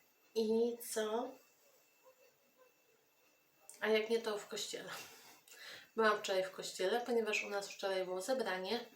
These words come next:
<clears throat> dla czwartych klas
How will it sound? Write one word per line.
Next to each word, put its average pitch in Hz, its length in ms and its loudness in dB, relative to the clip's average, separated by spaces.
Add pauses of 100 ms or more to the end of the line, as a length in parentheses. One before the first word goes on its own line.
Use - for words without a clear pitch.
(300)
<clears throat> - 420 -6
dla 202 240 4
czwartych - 560 -4 (120)
klas 180 520 0